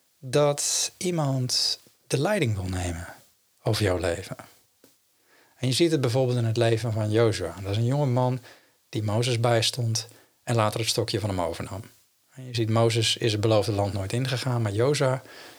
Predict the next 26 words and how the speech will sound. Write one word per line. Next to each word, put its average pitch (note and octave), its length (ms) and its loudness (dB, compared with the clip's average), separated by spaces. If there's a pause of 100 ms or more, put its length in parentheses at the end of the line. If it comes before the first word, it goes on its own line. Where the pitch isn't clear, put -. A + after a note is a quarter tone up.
(120)
die C3+ 140 2
was F3+ 180 4
al E3 60 6
eens A#2 140 0
eerder A2+ 240 2
daar G2 160 2
geweest, G#2+ 400 -2
was B2+ 180 2
al A#2+ 60 0
eens A2+ 80 0
een A#2 60 -2
keer G#2 160 -2
gaan G2+ 140 -2
scouten A2+ 440 0
en A#2+ 100 0
mocht C3 240 0
uiteindelijk, A#2 640 -2
veertig - 480 -2
jaar G#2+ 180 0
later G2+ 340 -2
nota B2+ 240 -2
bene, A#2+ 320 0 (540)
mocht D3 340 0
hij C#3 100 0
het C3+ 100 -2
innemen. A#2+ 560 -4